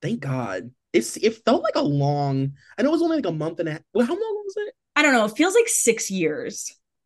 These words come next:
Speaker 1: It feels like it's been a really long time, like, a really, <laughs> really fucking long time.
Speaker 2: And I love that Stephen Amell, he's the one who, like, talked out against it and then did his sad little walk protesting.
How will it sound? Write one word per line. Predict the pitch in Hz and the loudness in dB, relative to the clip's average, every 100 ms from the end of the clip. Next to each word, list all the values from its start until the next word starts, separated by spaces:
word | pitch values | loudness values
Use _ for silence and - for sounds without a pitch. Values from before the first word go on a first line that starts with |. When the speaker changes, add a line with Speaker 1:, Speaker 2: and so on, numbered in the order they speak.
| _ | _
Speaker 1:
It | 220 247 | 2 4
feels | 285 285 | 2 0
like | 320 | 0
it's | 262 | -2
been | 294 | -2
a | 240 | -4
really | 202 208 202 | -6 -8 -6
long | 175 160 | -6 -6
time, | - 165 127 110 117 _ | -6 -2 -2 -4 -12 _
like, | 151 151 | -2 0
a | 160 | 0
really, | 147 151 147 196 | -2 -4 -6 -8
<laughs> | 151 | -6
really | 233 247 220 165 | 4 4 4 0
fucking | 165 147 143 | -2 0 0
long | 131 123 120 | -2 -4 -6
time. | 123 90 80 - _ _ _ _ _ _ - | -8 -8 -10 -14 _ _ _ _ _ _ 2
Speaker 2:
And | 262 247 240 | 4 6 4
I | - 247 | 4 2
love | 240 240 247 | 4 4 4
that | 285 262 | 2 0
Stephen | - - 226 220 | -4 -4 -2 0
Amell, | 208 190 165 180 208 - | -2 -2 -4 -4 -6 -4
he's | 226 202 | -4 0
the | 226 | 2
one | 208 | 2
who, | 202 | 2
like, | 180 170 _ | 0 -2 _
talked | - 196 185 | -4 -2 -2
out | 190 180 | -2 -2
against | 170 165 170 - | -2 -4 -4 0
it | 190 180 | 0 2
and | 185 | 0
then | 180 | 0
did | 180 180 | -2 -2
his | 170 - | -4 -4
sad | 175 165 165 | -2 -2 -2
little | 175 170 160 | 0 0 0
walk | 160 - - - - _ _ _ _ - | -2 -4 -6 -18 -20 _ _ _ _ -14
protesting. | - 190 180 202 - 240 233 | -2 -2 0 -2 2 4 4